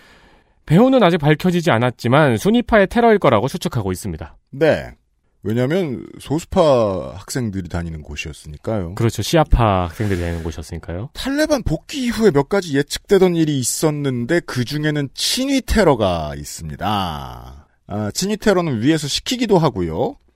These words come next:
Speaker 2: 그리고 동네 사람들이 스스로 알아서 하기도 합니다.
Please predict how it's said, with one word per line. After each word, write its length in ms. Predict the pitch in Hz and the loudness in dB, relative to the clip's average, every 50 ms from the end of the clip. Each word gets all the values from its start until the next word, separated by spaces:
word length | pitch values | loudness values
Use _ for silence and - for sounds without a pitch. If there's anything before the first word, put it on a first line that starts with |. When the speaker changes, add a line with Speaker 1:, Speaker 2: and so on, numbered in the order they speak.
| _ - _ _ _ _ _ _ - | _ -20 _ _ _ _ _ _ -6
Speaker 2:
그리고 220 | 120 117 - 185 | -4 -2 -2 -2
동네 260 | 180 - 123 127 160 | -2 0 0 2 2
사람들이 560 | 185 - 202 185 175 165 147 143 151 202 214 208 | 2 2 2 0 0 0 0 -2 0 0 -2 -4
스스로 460 | - - 196 - 214 208 220 226 - - | -6 -8 -6 -4 0 2 2 0 0 -2
알아서 360 | 180 202 175 202 233 247 220 | -2 0 0 0 2 4 4
하기도 300 | 190 165 131 120 104 101 | 4 4 4 0 -2 -2
합니다. 720 | 87 80 76 76 69 - 69 69 67 64 58 57 58 - | -4 -4 -8 -10 -10 -10 -8 -8 -8 -10 -12 -16 -20 -20